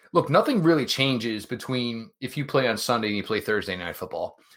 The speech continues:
There's not a lot you can do. And the Cincinnati Bengals can trot out a decent amount at the skill position as far as, well, to start that game at tight end, at wide receiver. So it was impressive, the turnaround. Um,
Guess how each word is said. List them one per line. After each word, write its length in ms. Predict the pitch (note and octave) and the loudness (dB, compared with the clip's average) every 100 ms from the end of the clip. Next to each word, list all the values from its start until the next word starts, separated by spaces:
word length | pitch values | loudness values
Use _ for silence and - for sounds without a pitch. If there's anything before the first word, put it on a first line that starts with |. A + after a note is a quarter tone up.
| _ - | _ -4
There's 140 | C#3+ | 2
not 160 | D#3+ C#3+ | 4 6
a 60 | |
lot 260 | A#2+ A#2 - | 8 6 4
you 180 | B2+ A2+ | -4 -6
can 160 | - G#2 | -4 -4
do. 280 | G#2+ E2+ - _ _ _ - | -4 -4 -12 _ _ _ -4
And 80 | F3+ | -2
the 60 | |
Cincinnati 420 | D3+ G3+ B3+ G#3 C3 | -2 0 4 4 6
Bengals 400 | D#3+ D#3 G#2+ - | 4 2 -2 -4
can 140 | B2 | -6
trot 320 | - F3 E3 | 2 4 6
out 320 | C#3+ A#2 - _ _ | 6 4 0 _ _
a 120 | C3+ B2+ - | -4 -4 -2
decent 520 | D3 D#3 - B2+ G#2 _ | 0 0 -2 -6 -8 _
amount 480 | G#2 A2 B2 B2+ - - _ _ _ _ _ | -4 0 0 0 -2 -10 _ _ _ _ _
at 140 | B2 B2+ | -4 -4
the 60 | |
skill 260 | A#2 D3 B2+ | -6 -2 -2
position 400 | A2+ G#2 G#2 A2+ | -2 -8 -8 -8
as 100 | G2+ | -6
far 300 | C3+ B2+ A2+ | -2 0 0
as, 120 | - | -2
well, 200 | G2+ F#2+ - _ | -6 -6 -12 _
to 380 | - - - - | -8 -8 -10 -10
start 300 | - A#2+ C3 | -2 2 4
that 140 | A2 G2 | 2 0
game 240 | A2 G#2 | -2 -4
at 180 | G#2+ G#2+ | -4 -4
tight 280 | - B2 G#2+ | -2 0 0
end, 220 | G#2 G2 _ _ - | -2 -4 _ _ 0
at 220 | B2 G#2+ | 0 2
wide 180 | A2 G#2 | 2 0
receiver. 560 | G2 - G#2+ G2 F#2 - - - _ _ | -4 -4 -4 -4 -6 -12 -20 -20 _ _
So 120 | - G3 | 4 4
it 60 | |
was 140 | F#3+ C#3+ | 4 0
impressive, 600 | C3+ - F#3 - D3+ B2 - | -2 2 2 2 -2 -6 -12
the 260 | C3+ A#2 B2 | -4 0 0
turnaround. 720 | - C3+ A#2+ G2+ F#2 F2+ F2 _ _ _ | 0 -2 -2 -2 -4 -6 -12 _ _ _
Um, 340 | A#2 A2+ A2 | 2 2 0